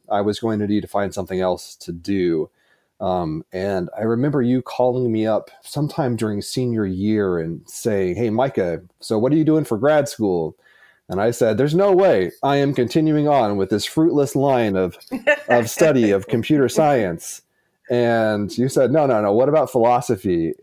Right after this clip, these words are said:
Speaker 1: And I said, "Oh, dang, that would be really, really interesting. You can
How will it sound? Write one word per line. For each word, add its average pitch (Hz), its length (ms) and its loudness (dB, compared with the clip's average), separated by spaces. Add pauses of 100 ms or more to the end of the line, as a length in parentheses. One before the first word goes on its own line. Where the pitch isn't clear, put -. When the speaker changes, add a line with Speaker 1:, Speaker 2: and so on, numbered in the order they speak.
Speaker 1:
And 104 600 2
I 98 80 0
said, 107 300 -2
"Oh, 196 120 0
dang, 165 520 -2
that 151 240 0
would 101 120 -2
be 95 160 -4
really, 90 460 -2
really 101 460 0
interesting. 87 600 -4
You 104 120 -6
can 101 240 -4